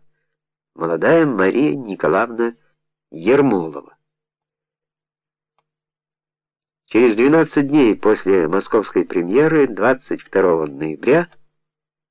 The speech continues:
состоялось первое представление в столице, в Александринке. Здесь Ларису играла премьерша Мария Гавриловна Савина.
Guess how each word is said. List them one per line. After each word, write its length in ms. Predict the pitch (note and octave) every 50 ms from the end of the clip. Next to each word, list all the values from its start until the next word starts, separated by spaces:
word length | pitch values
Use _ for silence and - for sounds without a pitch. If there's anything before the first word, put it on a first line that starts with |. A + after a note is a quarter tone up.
| _ _ _ _ _
состоялось 600 | _ - F#2 - - A2+ C3+ C#3+ C#3+ C3 C3 - - -
первое 380 | A2+ C#3 D3 D3 C3+ C3+ B2+
представление 800 | - A2+ G#2 - - - - D#2 D2+ E2+ A2+ C3 C3 B2 A#2+ A#2
в 60 | A#2
столице, 680 | - - - A2 A2 A2 G#2 F2+ - - - - - - - _ _ _ _ _ _ _ _ _ _ _ _ _ _ _ _ -
в 60 | E2+
Александринке. 920 | G2 G#2 G2+ - - G#2 G#2 G2 G2+ G#2+ G#2+ F#2 D2 - - - - _ _ _ _ _ _ _ _ _ _ _ _ _ _ _ _ _ _ _ _ _ _ _ _ _ _
Здесь 460 | - D2+ D2+ - F#2 C#3+ G3 G3+ - -
Ларису 480 | G#2+ G2+ F#2 G#2 C#3+ D#3 - - C3+
играла 340 | G#2 D#2+ - F2 A#2 B2+ A#2+
премьерша 880 | - - - - C#2+ C#2+ C#2 - D3+ D#3+ - - - D#3 D3 C#3+ C#3 - _ -
Мария 480 | D#2+ D#2+ F2 E2+ F2 G#2+ C#3 D3 C#3+
Гавриловна 760 | C#3 A2+ G#2+ G2 F#2 F#2 A2+ C3 C3+ C3+ B2+ B2+ B2+ C3+ C3+ C3+ - - _
Савина. 640 | - - F#2+ F2 D#2+ D#2+ E2 D#2+ D2+ D#2 D2+ C#2